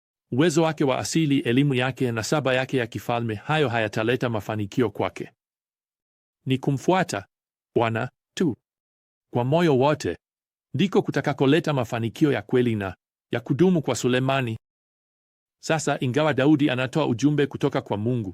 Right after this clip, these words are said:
pia anazungumza kutokana na uzoefu wake mwenyewe. Daudi anajua giza la kushindwa kimaadili. Ameumia kutokana na matokeo ya maafikiano yake. Kwa kweli, hadi siku anapokufa, anajua dira pekee inayoweza kumwelekeza mwanawe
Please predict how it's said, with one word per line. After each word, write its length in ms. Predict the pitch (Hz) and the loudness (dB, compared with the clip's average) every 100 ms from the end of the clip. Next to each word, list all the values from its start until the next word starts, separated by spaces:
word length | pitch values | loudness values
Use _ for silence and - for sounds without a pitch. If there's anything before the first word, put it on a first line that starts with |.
| - | -4
pia 220 | 175 170 | 0 0
anazungumza 640 | 131 120 120 113 131 131 | 0 -2 -2 -4 -2 -4
kutokana 460 | 127 117 107 135 131 | -4 -6 -4 -2 -2
na 120 | 117 | -2
uzoefu 420 | 104 117 127 123 | -2 -2 -2 0
wake 240 | 113 113 120 | -2 0 -4
mwenyewe. 520 | 101 98 107 101 92 _ _ - | -4 -6 -4 -6 -8 _ _ -4
Daudi 400 | 135 160 180 175 | 2 4 4 2
anajua 400 | 143 135 147 143 | 2 2 4 2
giza 280 | 135 127 127 | 2 2 2
la 160 | 117 | 2
kushindwa 440 | - 107 139 127 123 | 0 -2 0 -2 -2
kimaadili. 720 | 127 117 110 104 123 107 101 _ _ _ _ _ _ _ _ _ _ _ _ _ _ _ | -2 -2 -2 0 2 0 -4 _ _ _ _ _ _ _ _ _ _ _ _ _ _ _
Ameumia 480 | 131 151 175 208 220 | 2 4 4 4 2
kutokana 440 | - 151 170 160 | -2 -2 0 0
na 80 | 127 | 0
matokeo 440 | 113 117 123 156 | 0 -2 0 2
ya 120 | 131 110 | 2 0
maafikiano 600 | 110 - - - 127 110 | -2 -4 -4 -2 0 0
yake. 380 | 104 101 - - _ _ _ _ _ _ _ _ _ _ | -2 -4 -10 -16 _ _ _ _ _ _ _ _ _ _
Kwa 120 | 123 | -10
kweli, 340 | - 185 196 | -2 0 2
hadi 300 | 147 185 190 | 2 2 0
siku 360 | 165 - 180 147 | 0 0 -2 -2
anapokufa, 800 | 139 135 143 131 151 - 135 135 | -2 0 -2 -2 -4 -2 -2 -2
anajua 440 | 131 135 123 143 | -2 0 2 0
dira 260 | 139 139 127 | 2 0 0
pekee 380 | - 131 - 160 | -4 -4 -4 -2
inayoweza 640 | 147 131 127 139 143 139 | -2 0 2 2 2 -2
kumwelekeza 720 | - 135 113 110 104 143 127 | -6 -6 -2 -2 0 -2 0
mwanawe 580 | 117 117 113 117 107 107 | -4 -4 -4 -4 -6 -8